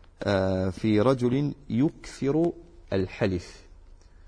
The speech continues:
ولا يدري هل، آه، عليه كفارات متعددة،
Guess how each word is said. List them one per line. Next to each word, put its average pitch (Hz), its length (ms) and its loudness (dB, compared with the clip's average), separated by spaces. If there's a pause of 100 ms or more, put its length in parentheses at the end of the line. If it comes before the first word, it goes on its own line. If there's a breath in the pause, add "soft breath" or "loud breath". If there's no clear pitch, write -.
(440 soft breath)
ولا 113 920 0
يدري 98 640 0 (760 soft breath)
هل، 165 440 0 (180)
آه، 92 600 -2
عليه 113 600 2
كفارات 117 680 0
متعددة، 110 960 0